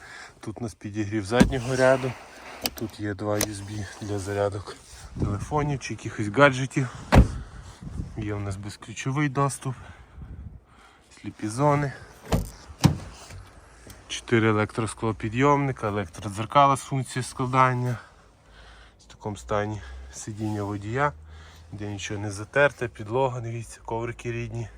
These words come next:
Підігрів керма є, також підігрів передніх сидінь, вже велика оновлена мультимедія.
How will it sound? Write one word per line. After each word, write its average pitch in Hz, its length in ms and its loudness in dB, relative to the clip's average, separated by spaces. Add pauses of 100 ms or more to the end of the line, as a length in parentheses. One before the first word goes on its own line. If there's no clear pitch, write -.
(2250)
Підігрів 120 460 2
керма 139 400 8
є, 143 120 6
також - 320 -2
підігрів 113 480 0
передніх 131 460 4
сидінь, 131 500 0 (960)
вже 113 140 2
велика 110 360 4
оновлена 107 580 4 (380)
мультимедія. 139 920 2